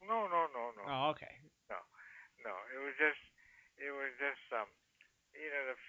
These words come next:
Speaker 1: feel was great. The feel of the keys.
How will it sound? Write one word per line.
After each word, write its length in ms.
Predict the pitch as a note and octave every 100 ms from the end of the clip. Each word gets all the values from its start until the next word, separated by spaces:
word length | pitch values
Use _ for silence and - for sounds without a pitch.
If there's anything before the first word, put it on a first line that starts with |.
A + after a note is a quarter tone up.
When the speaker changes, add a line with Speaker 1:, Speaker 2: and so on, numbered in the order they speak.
| -
Speaker 1:
feel 320 | G3 G3+ F#3 C#3 A2
was 160 | G2+ F#2 -
great. 400 | G2+ G2+ G2 F#2+ _ _ - - _ _ - - _ _ _ _ -
The 80 | - - -
feel 240 | C#3+ D3
of 120 | C3 A#2+ G#2+
the 40 | - - -
keys. 320 | B2 A#2+ A2+